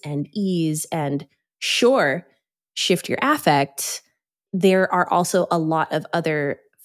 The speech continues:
factors that need to be considered around, like,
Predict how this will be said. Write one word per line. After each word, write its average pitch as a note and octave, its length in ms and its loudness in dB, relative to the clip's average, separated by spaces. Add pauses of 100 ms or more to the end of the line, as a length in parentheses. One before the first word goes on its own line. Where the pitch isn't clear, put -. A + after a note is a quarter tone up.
factors C#4 480 -2
that A#3 120 0
need G3 160 2
to F#3 60 2
be E3+ 100 0
considered E3+ 760 -2 (760)
around, E3+ 520 2
like, D3 240 -4